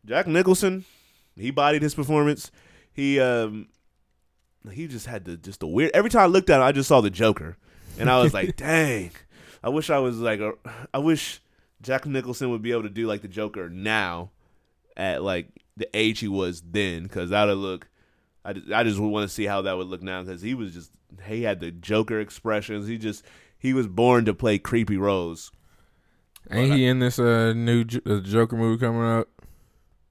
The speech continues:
Speaker 1: If he is, that'd be very
Speaker 2: I don't know why I feel
Speaker 1: weird.
Speaker 2: like he's in it.
Speaker 1: He might have, like, a little slight cameo. I wouldn't be
Speaker 2: Let me see.
Speaker 1: surprised. But, um, yeah, but he killed it, even though I, f-, I felt like he was overacting to the point that it was good 'cause everybody else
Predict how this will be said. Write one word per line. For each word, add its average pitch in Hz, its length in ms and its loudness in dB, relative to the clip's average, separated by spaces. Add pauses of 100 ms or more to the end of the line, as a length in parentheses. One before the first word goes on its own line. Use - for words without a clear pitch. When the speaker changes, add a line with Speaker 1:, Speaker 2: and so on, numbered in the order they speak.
Speaker 1:
If 85 200 -20
he 135 120 -12
is, 117 560 -8
that'd 101 300 -8
be 85 160 -10
very 131 880 -8 (720)
Speaker 2:
I 127 40 -8
don't 139 120 -4
know 131 100 2
why 131 400 4
I 123 40 2
feel 110 120 -2
Speaker 1:
weird. 123 100 0
Speaker 2:
like 117 100 0
he's 107 160 -2
in 101 160 -2
it. 92 180 -6 (240)
Speaker 1:
He - 80 -18
might 135 160 -10
have, 110 140 -10
like, 110 160 -8
a 110 60 -8
little 104 180 -8
slight 117 340 -10
cameo. 131 460 -6
I 110 40 -4
wouldn't 113 180 -8
be 110 80 -8
Speaker 2:
Let 101 60 -14
me 104 40 -14
see. 90 60 -16
Speaker 1:
surprised. 120 480 -4 (760)
But, 101 340 -10
um, 95 440 -4
yeah, 107 100 -8
but 107 100 -6
he 123 120 -2
killed 127 280 -6
it, 113 60 -6
even 123 220 -10
though 117 120 -6
I, 113 40 -4
f-, - 180 -10 (120)
I 101 80 -16
felt 131 180 -8
like 110 120 -8
he 131 80 -12
was 101 140 -12 (100)
overacting 117 600 -4
to 113 100 -2
the 95 80 0
point 107 260 -2
that 98 120 2
it 90 40 0
was 82 140 -4
good 107 320 -2
'cause 101 140 -8
everybody 104 440 0
else 110 280 0